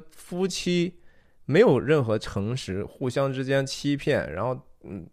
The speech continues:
大家过的生活其实非常的颓丧，然后这个对孩子会产生什么样的影响呢？Maybe 就是这样的影响哈，就是说他们虽然说把孩子扔到教会了，但是并没有对他们在家里头进行教导，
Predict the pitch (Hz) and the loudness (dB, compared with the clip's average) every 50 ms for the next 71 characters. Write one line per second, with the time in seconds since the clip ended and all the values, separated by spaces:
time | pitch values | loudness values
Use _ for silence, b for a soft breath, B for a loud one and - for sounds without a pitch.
0 | _ _ _ - 139 131 131 135 135 135 - 170 143 123 123 - - 139 139 139 | _ _ _ 2 4 6 6 6 4 6 6 8 8 8 6 6 2 -2 -2 0
1 | 123 110 110 110 - - 120 120 123 127 123 - 156 156 143 - 113 95 95 104 | 0 0 0 -2 -2 -4 -4 -2 -2 -4 -2 -2 -2 -2 0 -2 -4 -6 -4 -4
2 | 107 110 - - - 101 92 107 110 - - 143 113 80 - - 107 120 135 143 | -6 -6 -6 -6 -4 -4 -4 -4 -4 -4 -4 -4 -4 -4 -6 -6 -4 -4 -4 -4
3 | - 180 160 147 147 147 127 - - 101 98 110 110 - - - - - 127 113 | -2 -4 -2 0 0 0 0 0 0 -2 -2 -2 -6 -8 -10 -8 -4 -2 -2 -2
4 | - 107 90 101 101 104 101 - 101 90 101 104 101 98 85 78 85 92 104 - | -2 -2 -4 -2 -2 -4 -4 -4 -4 -2 -2 -2 -2 -2 -4 -6 -8 -8 -8 -10
5 | - - - - - - - - - - - - - - 180 196 185 180 147 151 | -10 -12 -14 -16 -18 -20 -20 -20 -20 -20 -20 -14 -6 -2 0 2 2 2 0 0
6 | 135 117 110 101 - 131 131 113 98 87 78 71 69 82 104 107 - - - 95 | 0 0 0 0 0 2 2 2 2 0 -2 -6 -6 -8 -10 -10 -10 -10 -10 -8
7 | 92 76 - - 113 107 104 104 - 113 110 110 113 - b b b b b b | -8 -6 -6 -6 -6 -6 -6 -4 -4 -2 -2 2 2 2 b b b b b b
8 | b b b b b b b b b b - - 147 147 147 143 - - 156 156 | b b b b b b b b b b -2 0 0 0 0 0 0 2 4 4
9 | 151 156 156 - - 160 165 - - 87 - - 101 95 107 127 131 123 123 139 | 6 4 4 4 4 4 6 6 6 6 6 6 4 4 4 4 4 4 4 2
10 | 151 165 170 160 127 110 - 123 101 95 95 - 104 90 82 78 - - 110 - | 2 4 4 6 4 4 4 2 2 2 0 0 -2 -4 -4 -4 -6 -10 -10 -4
11 | - 131 131 127 127 135 151 156 147 135 123 113 120 135 117 101 - - 139 120 | -2 -2 0 -2 -2 -2 0 0 0 0 2 2 4 4 2 2 2 0 0 2
12 | 104 110 117 117 113 113 - - - 123 110 101 - - - 170 143 196 208 170 | 2 0 -2 -2 -2 -4 -8 -2 2 4 4 4 2 0 0 4 6 8 8 8
13 | 117 120 107 104 - 113 110 101 104 98 98 - - 113 101 95 - - - - | 8 6 2 0 0 -2 -2 -2 -2 -2 -2 0 0 2 2 0 -2 -4 -10 -12